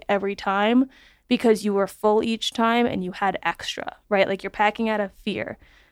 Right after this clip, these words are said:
but feed yourself, right? Like, don't be afraid to feed yourself. Don't be afraid to eat until you're full for all these things and pack the amount of food that will get you there.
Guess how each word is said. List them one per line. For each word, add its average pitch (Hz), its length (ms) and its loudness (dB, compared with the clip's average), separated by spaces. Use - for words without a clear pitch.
but - 160 6
feed - 380 2
yourself, - 640 -6
right? 185 160 2
Like, 190 160 -2
don't 208 200 0
be 240 80 -2
afraid 254 260 2
to 277 60 0
feed 220 220 -2
yourself. 202 560 2
Don't 180 220 -2
be 226 100 0
afraid 233 300 2
to 226 80 -2
eat 220 240 -2
until 220 180 0
you're 220 140 2
full 208 240 0
for 208 120 -2
all 196 160 4
these 202 180 -2
things 190 300 -2
and 190 160 -6
pack 185 300 -4
the 226 80 0
amount 202 240 2
of 196 80 -4
food 190 240 -2
that 180 160 -4
will 190 80 0
get 180 220 -6
you - 100 0
there. 226 380 4